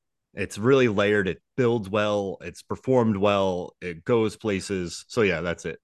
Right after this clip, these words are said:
I love The Wailing, and I can't wait to talk about it. It's just a really cool movie.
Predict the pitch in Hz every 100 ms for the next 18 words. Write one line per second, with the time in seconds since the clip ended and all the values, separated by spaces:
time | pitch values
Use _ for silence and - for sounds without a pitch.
0 | - 98 101 87 87 82 82 82 90 85
1 | 104 92 82 - 85 85 78 78 - _
2 | 90 - 87 - - - 95 90 90 85
3 | 104 85 82 73 -